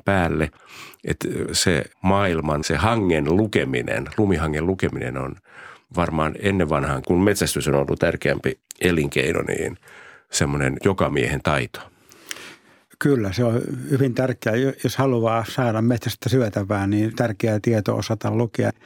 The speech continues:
Speaker 2: Ei pelkästään aurinko tai tuuli, mutta voi sanoa, että oliko sää kun sää, niin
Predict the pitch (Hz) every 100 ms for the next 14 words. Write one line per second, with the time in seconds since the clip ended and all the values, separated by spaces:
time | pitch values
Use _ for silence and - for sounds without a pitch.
0 | - - - - - 131 123 143 139 -
1 | 135 127 127 127 - - 139 123 123 117
2 | 120 117 117 120 127 - 135 120 117 117
3 | 110 - 117 - - - - - 135 123
4 | 151 143 131 147 147 135 - 135 123 123
5 | 110 135 120 101 98 104